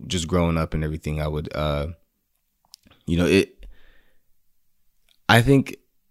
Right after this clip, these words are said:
I get upset when I'm not confident, you know, because ultimately I know that there is a difference. Every human being knows that there is a difference between a man that is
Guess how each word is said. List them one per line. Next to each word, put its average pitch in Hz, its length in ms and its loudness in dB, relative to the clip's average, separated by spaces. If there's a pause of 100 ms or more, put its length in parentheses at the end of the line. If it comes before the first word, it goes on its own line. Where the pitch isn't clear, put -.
(300)
I 101 120 4
get 110 180 6
upset - 560 2
when 82 600 -4 (1800)
I'm 85 180 -2
not 82 300 -2
confident, - 640 -8 (1500)
you 85 100 -6
know, 78 200 -4
because 85 400 -2 (300)
ultimately 92 440 2
I 85 60 2
know 92 200 4
that 85 200 -2
there 98 120 6
is 98 160 4
a 92 80 4
difference. 85 640 -2
Every 101 300 4
human 85 260 0
being 78 300 -4
knows 82 200 -2
that 85 160 -6
there 87 120 0
is 92 100 0
a 90 100 0
difference 85 340 -6
between 82 220 -4
a 73 40 -6
man 82 600 -4
that 76 160 -6
is 71 280 -6